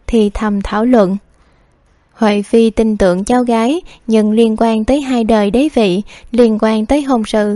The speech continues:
Từ Nhu Gia cùng Tạ Tấn, Huệ Phi còn rất nhiều điều muốn hỏi. Từ Nhu Gia một năm một mười trả lời, cũng không có gì để giấu giếm. "Tạ Tấn,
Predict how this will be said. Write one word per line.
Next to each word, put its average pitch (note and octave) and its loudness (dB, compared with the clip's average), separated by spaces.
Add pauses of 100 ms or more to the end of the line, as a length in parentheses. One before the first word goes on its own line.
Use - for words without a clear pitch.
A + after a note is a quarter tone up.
Từ G#3+ 2
Nhu A#3 2
Gia A3+ 0
cùng G#3+ -2
Tạ G3+ -2
Tấn, A#3 0 (340)
Huệ G3 2
Phi A3 2
còn G#3 -2
rất D#4 -2
nhiều A3+ 0
điều G3+ 0
muốn A#3 0
hỏi. A#3+ -2 (800)
Từ G#3+ 2
Nhu A3+ 4
Gia A3+ 0
một G#3+ 0
năm A3+ 0
một G#3 -2
mười G#3 2
trả G#3 -2
lời, A3+ 2 (300)
cũng G#3 2
không G#3+ 0
có C4 0
gì A#3 0
để G3+ -2
giấu A#3+ 2
giếm. B3 2 (2000)
"Tạ G3 0
Tấn, A3 0